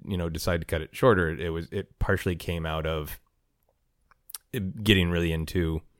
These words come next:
uh, Sinatra and, and kind of older world aesthetics, and I wanted, uh, that kind of, uh, hair. Um, and, and when I did get it cut, I asked to, to try to get it cut close to Bobby Briggs in Twin Peaks. <laughs> So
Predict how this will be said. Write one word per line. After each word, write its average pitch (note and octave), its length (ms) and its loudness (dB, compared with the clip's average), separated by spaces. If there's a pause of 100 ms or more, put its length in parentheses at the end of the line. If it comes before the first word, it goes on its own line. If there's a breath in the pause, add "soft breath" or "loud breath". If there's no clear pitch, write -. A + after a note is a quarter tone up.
(400)
uh, E2 520 -2
Sinatra G2+ 440 2 (140)
and, E2+ 240 -2
and E2+ 200 -6
kind F2+ 160 -2
of D#2 100 -6
older F2+ 440 0 (160)
world F#2+ 240 2
aesthetics, E2+ 340 0
and D#2+ 80 -6
I D2+ 40 -4
wanted, E2 460 -2 (440 soft breath)
uh, D#2 320 2
that D#2 240 0
kind D#2+ 240 -6
of, D2 320 -8 (200)
uh, D#2 500 -8
hair. D2+ 480 -2
Um, D2+ 560 -4 (420 soft breath)
and, D#2+ 440 -2
and F2 160 0
when E2 100 0
I D#2 60 0
did G#2 200 2
get F2 120 0
it D#2+ 160 -6
cut, E2+ 280 -4
I D#2+ 140 -4 (240)
asked D#2 280 -4 (120)
to, E2 240 -6
to E2+ 160 -8
try D#2+ 180 -4
to E2 80 -4
get D#2+ 100 -2
it - 100 -10 (180)
cut - 240 -6
close F#2 320 -2
to F2+ 100 2
Bobby F2+ 280 2
Briggs F#2 240 0
in G2+ 80 2
Twin G#2+ 180 2
Peaks. - 320 0
<laughs> - 0 -
So - 20 6